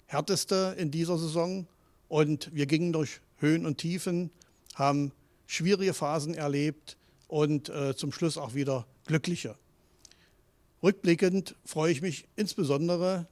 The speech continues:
dass aus uns mit der Verpflichtung von Ottmar Schork gelungen ist, einen sportlich Verantwortlichen zu holen, der in kürzester Zeit nicht nur den Mannschaftskader verstärkt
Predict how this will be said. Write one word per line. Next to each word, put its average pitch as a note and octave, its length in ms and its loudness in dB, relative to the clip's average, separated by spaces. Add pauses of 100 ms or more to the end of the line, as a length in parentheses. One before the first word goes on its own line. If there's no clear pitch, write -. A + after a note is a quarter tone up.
dass D3+ 220 -4
aus B2 160 -10
uns D#3+ 480 0 (220)
mit C#3+ 520 -4
der C#3+ 100 -2
Verpflichtung E3 540 -2
von C#3 480 -2
Ottmar C#3 480 -4
Schork F3 540 -2 (640)
gelungen F3 380 0
ist, F3+ 320 -2
einen C#3 200 -4
sportlich D#3+ 440 -6
Verantwortlichen E3+ 800 -4
zu D3 220 -2
holen, F3 420 -2 (400)
der C#3 140 -2
in D#3 100 2
kürzester - 460 0
Zeit B2+ 520 -4 (1080)
nicht F#3 280 -2
nur E3 440 4
den C3+ 160 -4
Mannschaftskader C#3 680 -4
verstärkt - 760 -12